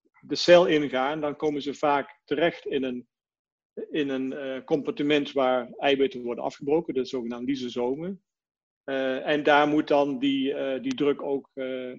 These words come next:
ja, van de antistof, eh, afgehaald worden, hè. Dus in dat, in dat compartiment moet er een goeie, goede release zijn van de, van de druk van de antilichaam, anders kan hij zijn functie niet uitoefenen.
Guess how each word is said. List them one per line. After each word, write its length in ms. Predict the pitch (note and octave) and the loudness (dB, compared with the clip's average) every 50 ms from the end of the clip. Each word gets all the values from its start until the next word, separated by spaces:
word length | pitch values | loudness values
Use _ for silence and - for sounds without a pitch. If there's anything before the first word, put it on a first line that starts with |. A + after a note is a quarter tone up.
| C3 _ | -18 _
ja, 320 | - C#3 C3 A2+ A#2 A2+ D#3 D#3 D#3 _ G#3+ E3 | -12 -12 -12 -12 -12 -16 -20 -20 _ _ -20 -20
van 300 | B2+ - - C#3+ C#3 C3+ | -14 -6 -4 -2 -2 -2
de 100 | C3 B2+ | -2 -4
antistof, 600 | C3 - C#3+ B2+ B2+ - - - C3+ B2+ - - - | -4 -6 -8 -10 -10 -12 -10 -10 -10 -10 -12 -18 -18
eh, 280 | A#2 C3 B2+ B2+ B2 - - - | -14 -12 -12 -12 -12 -16 -8 -2
afgehaald 640 | - E3+ D3+ - - - A#2 A#2+ A#2 A2 A2 G#2+ - | 0 0 0 0 -2 -10 -10 -8 -8 -8 -10 -12 -12
worden, 280 | A2+ G#2 G2+ - A2 | -14 -14 -12 -12 -12
hè. 80 | B2 C#3+ | -12 -12
Dus 220 | C#3 C#3 C#3+ B2+ | -10 -10 -12 -10
in 220 | - - - D#3 D3+ | -4 0 0 2 4
dat, 220 | D3 C#3+ C3 - | 4 4 2 2
in 160 | - - D3+ | 0 0 2
dat 200 | C#3+ C#3+ C3 - | 2 2 0 0
compartiment 880 | - - B2+ A#2 - C3+ B2+ - - A#2+ B2 C#3+ F3 F#3+ F3+ - - _ _ _ _ _ _ _ _ _ _ _ | -4 -8 -6 -4 -4 -4 -4 -4 -2 -2 0 0 0 -2 -4 -8 -14 _ _ _ _ _ _ _ _ _ _ _
moet 200 | - D#3 D#3+ - | -4 -4 -4 -2
er 80 | C3 | -2
een 80 | C#3 C3 | -2 -2
goeie, 380 | - - E3 D#3 D#3 D4+ A3+ | 0 2 2 2 2 0 -2
goede 300 | - - D#3 D#3 D3 C#3 | -4 -2 0 2 4 4
release 380 | B2 B2+ B2+ B2+ D3 D#3+ D#3 - | 4 4 4 4 4 4 2 0
zijn 340 | - C#3+ C3+ C3+ C3+ C3+ B2 | 0 0 0 0 0 -2 -2
van 240 | - C#3 C3+ C3+ B2+ | -2 -2 0 0 0
de, 320 | B2 B2 A#2+ A#2+ B2 A#2+ A#2 | -2 -2 -4 -4 -8 -10 -16
van 260 | _ - - C#3 C3 | _ -8 -6 -4 -4
de 100 | B2 A#2+ | -4 -4
druk 420 | A2 C3 C3+ D3+ E3 - - _ _ _ _ _ _ _ _ _ _ _ | -2 -2 -2 -2 -2 -6 -12 _ _ _ _ _ _ _ _ _ _ _
van 200 | - - C#3 C3+ | -4 -2 0 0
de 80 | B2 B2+ | 0 0
antilichaam, 600 | B2+ B2+ C3+ C#3 C3+ C#3+ C3+ - D3+ D#3 E3+ E3 | -4 -4 -2 0 0 0 0 2 0 0 0 0
anders 280 | C3 A#2+ A#2 A#2 A#2 - | -2 -6 -6 -8 -10 -10
kan 160 | - C#3 C#3 | -8 -6 -6
hij 80 | C#3+ | -6
zijn 140 | B2+ C3 B2+ | -6 -8 -10
functie 400 | - - A#2+ A2+ A#2 - - A2 | -10 -8 -8 -8 -8 -10 -10 -10
niet 160 | G#2+ G#2+ G#2+ | -10 -10 -10
uitoefenen. 500 | - - - B2+ D3+ - _ _ _ _ | -12 -16 -18 -20 -20 -20 _ _ _ _